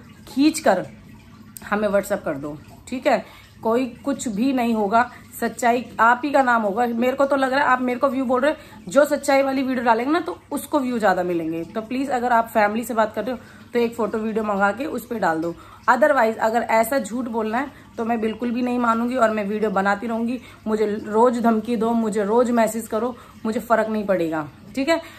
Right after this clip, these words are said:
तो view हो चाहे कुछ भी हो, जो सच है मैं वही बना रही हूँ। और बाकी आगे आप लोग भी wait कर रहे हो, मैं भी wait कर रही हूँ। तो मिलते हैं next video में।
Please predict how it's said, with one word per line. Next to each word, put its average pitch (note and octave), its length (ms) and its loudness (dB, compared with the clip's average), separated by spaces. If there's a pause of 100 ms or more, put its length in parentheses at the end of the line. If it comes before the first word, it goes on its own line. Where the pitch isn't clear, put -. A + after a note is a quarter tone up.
(120)
तो G3+ 80 -2
view A3 260 0
हो C#4 200 6
चाहे C4+ 200 0
कुछ A3+ 220 -6
भी F#3+ 80 -6
हो, F#3+ 80 -2
जो A#3 160 -4
सच B3 260 -2
है C4 80 2
मैं B3 140 -2
वही G3 180 0
बना F#3 240 0
रही G#3 120 -4
हूँ। C4 100 -6 (340)
और G3 340 2 (1000)
बाकी F#3 320 2
आगे G#3+ 360 0 (300)
आप B3 200 4
लोग C#4 140 2
भी C#4 100 -2
wait C4 200 0
कर B3 140 2
रहे B3 80 2
हो, A#3+ 60 0
मैं F3+ 160 2
भी F#3 60 0
wait E3+ 240 -4
कर D#3+ 140 -2
रही D#3+ 100 -6
हूँ। D#3+ 120 -4
तो G3 160 -6
मिलते G#3 260 -2
हैं B3 100 0
next C#4 260 -4
video D#3 220 -6
में। C#3 160 -10